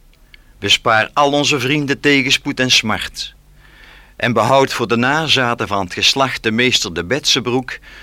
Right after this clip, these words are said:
het liefelijke Nieuwkerk. Zijn gebed is verhoord.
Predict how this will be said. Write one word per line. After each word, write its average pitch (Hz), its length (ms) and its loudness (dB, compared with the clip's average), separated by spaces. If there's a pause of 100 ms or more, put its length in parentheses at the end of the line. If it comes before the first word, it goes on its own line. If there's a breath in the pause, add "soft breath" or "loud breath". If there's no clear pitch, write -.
(100)
het 92 220 -8
liefelijke 120 560 -2
Nieuwkerk. 90 760 -6 (1900 loud breath)
Zijn 98 300 -4
gebed 92 360 -2
is 113 160 0
verhoord. 110 760 -10